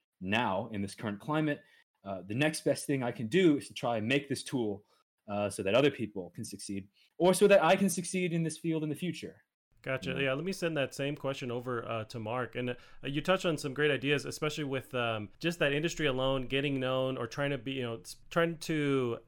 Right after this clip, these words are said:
Speaker 2: make a name for yourself, trying to have your game noticed. It's a whole, it's, it's really ripe for disruption, for improvement.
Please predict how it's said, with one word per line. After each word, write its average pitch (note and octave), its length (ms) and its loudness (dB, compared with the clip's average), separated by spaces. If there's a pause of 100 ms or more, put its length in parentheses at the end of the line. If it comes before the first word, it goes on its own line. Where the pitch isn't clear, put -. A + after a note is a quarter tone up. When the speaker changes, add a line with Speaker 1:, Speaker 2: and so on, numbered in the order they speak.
(120)
Speaker 2:
make D3 220 0
a C#3 40 0
name C3+ 200 0
for C#3+ 80 -6
yourself, B2+ 500 -2
trying B2+ 260 -2
to B2+ 60 -2
have A#2 140 -2
your A2+ 80 -6
game A2+ 240 -6
noticed. C3+ 360 -2
It's B2+ 140 -6
a A#2+ 80 0
whole, C3 260 -2
it's, - 240 -8
it's C3+ 140 -6
really D#3 180 0
ripe C3 300 0
for B2 280 -4
disruption, A#2 600 -4
for A2+ 240 -6
improvement. G#2+ 600 -8